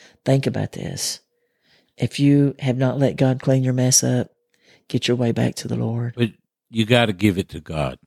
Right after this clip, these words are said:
Speaker 1: Give it to him.
Speaker 2: You can not fight it yourself. If you do, you're gonna keep failing.
Speaker 1: Right.
Speaker 2: You're gonna ke-, and that's what's wrong.
Speaker 1: I'm
Speaker 2: You
Speaker 1: telling you, you couldn't come no bigger mess in front of the Lord than me.
Speaker 2: No.
Speaker 1: <laughs> You know, um, Peter, Peter is believed to be, uh,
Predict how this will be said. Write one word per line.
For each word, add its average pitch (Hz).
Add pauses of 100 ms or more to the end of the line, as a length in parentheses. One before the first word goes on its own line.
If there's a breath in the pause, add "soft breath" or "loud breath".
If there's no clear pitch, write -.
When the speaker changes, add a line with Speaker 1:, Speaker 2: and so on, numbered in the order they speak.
(120)
Speaker 1:
Give 123
it -
to 113
him. 117
Speaker 2:
You 104
can 101
not 95
fight 104
it 123
yourself. 76
If 90
you 107
do, 92 (220)
you're 87
gonna 90
keep 98
failing. 76
Speaker 1:
Right. 123
Speaker 2:
You're 87
gonna 90
ke-, -
and 110
that's 143
what's 139
wrong. 98 (260 soft breath)
Speaker 1:
I'm 101
Speaker 2:
You 113
Speaker 1:
telling 156
you, 151
you 156
couldn't 156
come 151
no 139
bigger 135
mess 135
in 127
front 131
of 131
the 135
Lord 127
than 123
me. 117 (180)
Speaker 2:
No. 80 (160)
Speaker 1:
<laughs> -
You 135
know, 123 (960 soft breath)
um, 120 (720 loud breath)
Peter, 170
Peter 165
is 151
believed 139
to 123
be, 135
uh, 123